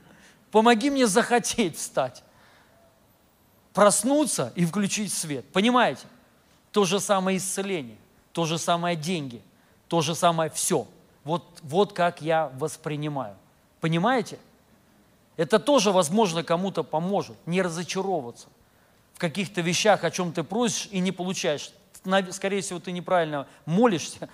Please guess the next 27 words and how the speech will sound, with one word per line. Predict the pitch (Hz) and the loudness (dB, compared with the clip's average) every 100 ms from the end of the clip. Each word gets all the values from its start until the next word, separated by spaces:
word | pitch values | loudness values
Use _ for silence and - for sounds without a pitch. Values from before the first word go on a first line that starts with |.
| - | -20
<laughs> | - - | -20 -2
просишь, | 160 247 - 131 - - - | 4 4 2 -6 -14 -18 -18
потому | - 175 | -2 0
что | 190 | 2
просить | 175 190 - 220 - | 2 2 2 -4 0
надо | 196 175 | 2 2
не | 180 190 | 2 2
о | |
том, | 190 254 208 | 4 4 2
чтобы | - 175 160 | 0 0 0
что-то | - 131 160 | 0 -2 -2
сделал | 135 170 151 | -2 0 0
Бог, | 143 208 175 - - | 0 2 2 0 -2
а | 165 | 4
о | 175 | 6
том, | 226 226 | 6 2
чтобы: | - 208 185 | 2 2 2
"Господь, | 175 196 196 226 202 | 4 4 2 0 2
дай | 147 202 | 8 8
мне | 196 214 226 139 - - _ _ _ _ - | 8 2 0 -6 -10 -20 _ _ _ _ -4
это, | 170 185 180 185 | -2 0 -2 2
ну, | 190 131 | 0 0
дерзновение, | 131 214 190 180 196 180 262 247 160 113 - _ _ _ - | 0 2 2 6 6 6 2 2 0 -6 -16 _ _ _ 4
помазание | 190 190 262 269 196 165 143 | 6 10 8 8 4 -2 -2
к | - | 0
этому | 196 196 190 | 4 6 6
прийти". | 190 185 - 185 123 | 6 0 -2 -8 -8